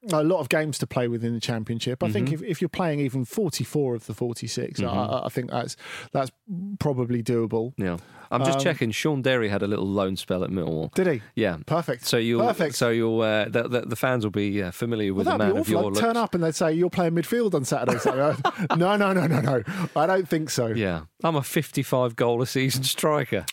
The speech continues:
Speaker 1: Yeah, I re-, I reckon that's the plan.
Speaker 2: Okay.
Speaker 1: So, um, yes, I,
Speaker 2: Imagine Millwall in the Premier League.
Speaker 1: I, th-, I think the, the wonderful. I remember, like, taking my son to a game at,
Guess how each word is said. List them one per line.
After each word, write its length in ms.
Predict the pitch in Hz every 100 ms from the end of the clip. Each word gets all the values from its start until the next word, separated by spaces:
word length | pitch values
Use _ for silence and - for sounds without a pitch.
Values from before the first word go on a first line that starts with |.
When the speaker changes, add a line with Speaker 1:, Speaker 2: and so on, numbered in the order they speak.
| -
Speaker 1:
Yeah, 300 | 165 175 180
I 120 | 175 170
re-, 200 | 165 147
I 100 | 156
reckon 260 | 143 139
that's 180 | 123 123
the 80 | -
plan. 320 | - 123 117
Speaker 2:
Okay. 280 | 98 - 92 - -
Speaker 1:
So, 500 | - 180 151 151 156 170
um, 340 | 147 143 143
yes, 420 | 170 147 123 - - -
I, 60 |
Speaker 2:
Imagine 200 | - 302
Millwall 360 | 277 254 160 110
in 60 | 104
the 60 |
Premier 380 | 101 135 113 113
League. 260 | 104 82 71
Speaker 1:
I, 80 | 156
th-, 100 | 180
I 40 | 175
think 280 | 220 202 165
the, 160 | 175 151 _ - -
the 180 | 156 - - _ 175
wonderful. 460 | 196 190 151 131
I 160 | 139 180
remember, 340 | 208 196 165 147 - _
like, 180 | 139 131
taking 320 | - 131 139
my 140 | 123 113
son 260 | - 131
to 80 | 120
a 20 | 127
game 280 | 123 123
at, 120 | 120